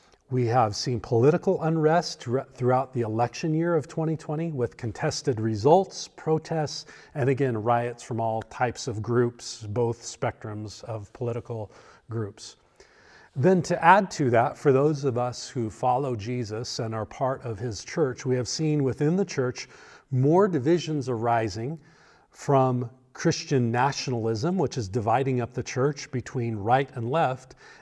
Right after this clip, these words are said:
and also progressivism, which is dividing up the church along social issues.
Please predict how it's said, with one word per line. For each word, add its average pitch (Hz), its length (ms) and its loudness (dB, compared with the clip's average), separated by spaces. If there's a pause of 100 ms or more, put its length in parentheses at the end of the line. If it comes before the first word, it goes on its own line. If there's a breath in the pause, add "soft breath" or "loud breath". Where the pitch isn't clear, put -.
(140)
and 151 160 0
also 156 420 4
progressivism, 123 1200 -2 (320 loud breath)
which 135 220 0
is 113 100 -2
dividing 120 480 4
up 117 100 -6
the 117 120 -8
church - 420 -8
along 120 300 -2
social 147 480 -4
issues. 95 540 -8